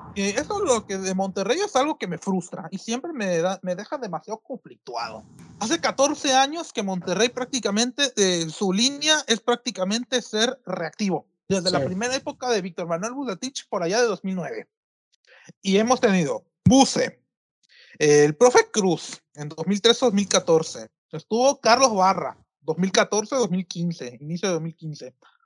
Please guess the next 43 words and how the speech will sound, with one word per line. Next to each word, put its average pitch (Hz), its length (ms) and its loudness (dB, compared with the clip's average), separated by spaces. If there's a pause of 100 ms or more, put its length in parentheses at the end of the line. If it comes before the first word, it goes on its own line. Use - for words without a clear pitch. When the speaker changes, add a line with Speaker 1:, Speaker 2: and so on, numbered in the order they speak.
(120)
Speaker 1:
Mohamed, 233 580 4 (120)
dos 180 200 -6
mil 226 160 -6
quince, 262 480 -4
dos 175 260 0
mil 214 560 0 (180)
dieciocho, 190 680 -2
mi-, 160 240 -4
me-, 160 260 -8
mediados 185 320 0
de 233 40 0
dos 202 60 -6
mil 202 120 -6
dieciocho. 160 440 -10 (720)
Diego 254 280 0
Alonso, 226 340 0
dos 175 120 0
mil 226 140 -6
dieciocho, 269 680 -4
eh, 160 340 -6 (340)
tres 240 260 2
cuartos, 254 460 2
dos 190 120 0
mil 220 120 -4
diecinueve. 196 640 -6 (320)
Mohamed, 196 580 0
ese 214 260 0
tres 226 220 -2
cuartos 220 260 -6
dos 202 80 -4
mil 220 100 -6
diecinueve 226 420 -8
que 147 160 -16
dirige 160 300 -12
el 175 80 -8
Mundial 165 260 -8
de 175 80 -6
Clubes 170 420 -8
y 151 200 -10
final 156 320 -12
de 175 100 -8
Liga 180 180 -10
incluido. 196 480 -8